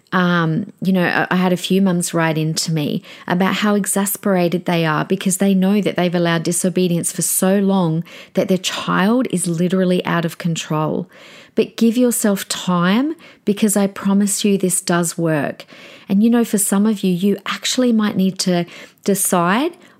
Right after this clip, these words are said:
"I'm staying home for a week." It's like when you toilet train and you're like, "I'm blocking out the week and staying home and teaching toilet training." Some of you might need to actually block out the week and stay home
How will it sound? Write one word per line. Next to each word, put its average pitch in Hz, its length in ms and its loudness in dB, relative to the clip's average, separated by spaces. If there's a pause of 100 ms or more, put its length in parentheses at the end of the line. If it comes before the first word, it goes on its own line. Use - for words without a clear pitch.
(120)
"I'm 226 260 2
staying 247 460 2
home 170 440 0
for 165 220 -2
a 151 80 0
week." 147 320 0
It's - 160 0
like 233 160 2
when 320 120 -2
you 320 100 0
toilet 190 460 0
train 208 360 0
and 180 160 0
you're 170 100 2
like, 165 360 0
"I'm 240 160 0
blocking 285 400 0
out 196 160 -2
the 185 80 0
week 170 240 0
and 160 120 -2
staying 156 320 -2
home 156 340 -2
and 151 100 -4
teaching 151 360 -4
toilet 160 380 -4
training." 226 420 0 (400)
Some 247 260 0
of 302 140 -4
you 311 100 0
might 196 260 0
need 160 480 0 (300)
to 170 220 -2
actually 170 460 0
block 156 460 -4
out 165 260 -2
the 165 80 -2
week 156 440 -2 (200)
and 175 180 -2
stay 165 340 0
home 175 580 -2